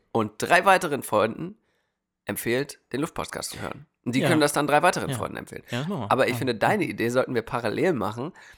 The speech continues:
Speaker 1: und uns so einen richtig miesen Brief, da gibt's doch bestimmt Vordrucke im Internet, wie so, da gab's doch immer solche Sachen, so wie, du hast was
Speaker 2: Ja,
Speaker 1: geerbt
Speaker 2: das können wir
Speaker 1: oder
Speaker 2: go-,
Speaker 1: wenn du das an drei Freunde,
Speaker 2: googeln.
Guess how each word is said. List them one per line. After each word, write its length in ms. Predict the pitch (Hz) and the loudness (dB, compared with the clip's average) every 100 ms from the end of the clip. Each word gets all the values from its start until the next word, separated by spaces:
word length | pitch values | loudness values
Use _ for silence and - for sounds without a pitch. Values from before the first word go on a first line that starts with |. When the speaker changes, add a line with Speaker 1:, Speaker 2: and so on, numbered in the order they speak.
| _ _ | _ _
Speaker 1:
und 160 | 131 131 | -2 0
uns 160 | 127 | 0
so 80 | 123 | 0
einen 80 | 117 | 0
richtig 320 | 160 170 147 | -2 -4 -2
miesen 580 | 135 156 156 151 156 156 - - _ _ _ _ - | 0 2 2 0 -2 -6 -16 -20 _ _ _ _ -8
Brief, 340 | 117 185 - | -4 -4 -2
da 100 | 110 | -2
gibt's 220 | 113 - | -2 -2
doch 120 | 135 | -2
bestimmt 340 | - 123 127 127 | -2 -4 -4 0
Vordrucke 440 | 127 127 113 113 | 4 4 2 0
im 100 | 110 | 0
Internet, 420 | 98 123 110 104 | 0 0 0 0
wie 100 | 113 | 0
so, 140 | 107 107 | 0 2
da 120 | 110 | 2
gab's 200 | 120 - | 0 0
doch 100 | 123 | -4
immer 240 | 107 117 | -2 0
solche 240 | 110 113 110 | 0 0 0
Sachen, 200 | 117 104 | 0 -2
so 140 | 104 | -4
wie, 220 | 104 104 - - - | -2 -4 -6 -12 -2
du 100 | 113 | 0
hast 120 | 117 | 0
was 80 | 110 | -2
Speaker 2:
Ja, 180 | 117 92 | 0 6
Speaker 1:
geerbt 300 | 117 127 131 | 8 8 6
Speaker 2:
das 40 | |
können 180 | - 139 | 4 6
wir 60 | - | 8
Speaker 1:
oder 220 | 107 87 | 8 6
Speaker 2:
go-, 120 | 127 | 4
Speaker 1:
wenn 100 | 117 | 4
du 80 | 117 | 2
das 140 | 113 | 2
an 160 | - 110 | 2 2
drei 160 | 113 135 | 4 4
Freunde, 160 | 131 131 127 | 4 4 4
Speaker 2:
googeln. 280 | 123 131 | 2 0